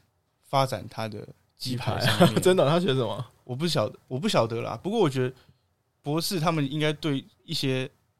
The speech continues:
Speaker 1: 技术啊或什么，他们可能会有很多的想法，那你可能很容易就创-，创新突破，或者在做人员管理上面，他其实会有一定的能力，或者他可以，可能去做连锁啊，去做品牌的时候，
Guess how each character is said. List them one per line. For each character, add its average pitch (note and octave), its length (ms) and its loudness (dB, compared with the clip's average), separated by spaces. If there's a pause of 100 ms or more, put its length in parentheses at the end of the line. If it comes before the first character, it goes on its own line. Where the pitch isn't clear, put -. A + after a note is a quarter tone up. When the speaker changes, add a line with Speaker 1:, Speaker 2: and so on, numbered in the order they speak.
(800)
Speaker 1:
技 D3+ 220 -2
术 B2+ 220 -2
啊 G#2 120 0
或 B2+ 160 -4
什 A2+ 100 -10
么， A2 100 -12
他 D3+ 140 -6
们 C3+ 120 -2
可 A2 140 -12
能 G2+ 120 -10
会 B2+ 160 -4
有 G#2+ 100 -4
很 F#2+ 160 -12
多 A#2 140 -8
的 A#2 60 -4
想 F2+ 260 -14
法， - 320 -20
那 D3+ 100 -2
你 C3 100 -4
可 - 180 -8
能 A2+ 160 -6
很 A#2 120 -6
容 A#2 160 -4
易 C3+ 40 -2
就 C#3 160 -2
创-， C3+ 280 -2
创 C3+ 240 0
新 A#2 200 -6
突 G#2+ 180 -12
破， A2+ 260 -8 (460)
或 E3+ 100 -4
者 A#2+ 80 -6
在 C3+ 140 0
做 C#3+ 160 0
人 A#2 160 0
员 A#2 160 -4
管 A2 160 -2
理 A2+ 120 -2
上 A#2 140 -4
面， G#2 300 -6
他 C#3 140 -6
其 A2+ 180 -8
实 A#2 240 -8
会 B2+ 220 -4
有 A2+ 180 -6
一 - 80 -14
定 C3+ 180 -2
的 A2 120 -4
能 F#2 100 -10 (100)
力， A2+ 200 -12 (800)
或 F#3+ 100 -2
者 D3+ 80 2
他 D3 120 2
可 D3 140 0
以， A#2 140 0
可 - 160 -10
能 A2+ 80 -6
去 C3+ 200 -6 (260)
做 B2 260 -4
连 C3 240 -6
锁 G#2+ 320 -6
啊， - 180 -10
去 C#3 120 -6
做 C3+ 160 -4
品 - 200 -10
牌 - 180 -12
的 F2 60 -10
时 G#2+ 140 -10
候， G#2+ 240 -8